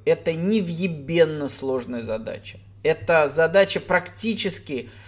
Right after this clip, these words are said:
ну, е-, если решаемая, то в качестве либо исключения, либо серьезной, так скажем, работы.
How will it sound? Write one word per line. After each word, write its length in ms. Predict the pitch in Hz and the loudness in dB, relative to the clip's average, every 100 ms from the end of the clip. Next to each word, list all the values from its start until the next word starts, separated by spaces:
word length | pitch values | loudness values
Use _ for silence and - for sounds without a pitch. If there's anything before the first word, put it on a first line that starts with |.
| - 151 | -12 -2
ну, 240 | 170 - | -2 -2
е-, 200 | 143 160 | -6 -12
если 340 | 147 190 - 180 | -2 0 2 0
решаемая, 720 | 175 170 220 214 196 139 131 | 0 0 4 4 4 0 -2
то 360 | - 165 156 139 | -2 0 2 0
в 100 | - | 2
качестве 440 | 175 160 - 165 | 2 4 -2 -4
либо 240 | 165 165 | -6 -4
исключения, 560 | 156 - 170 - 214 175 | -8 -8 -4 -2 -2 -2
либо 200 | 156 156 | -4 -6
серьезной, 680 | - 147 156 160 151 147 127 | -6 -6 -6 -6 -6 -6 -6
так 200 | 123 120 | -6 -8
скажем, 360 | - 117 120 117 | -6 -4 -4 -4
работы. 500 | 120 117 90 - | -4 -4 -8 -10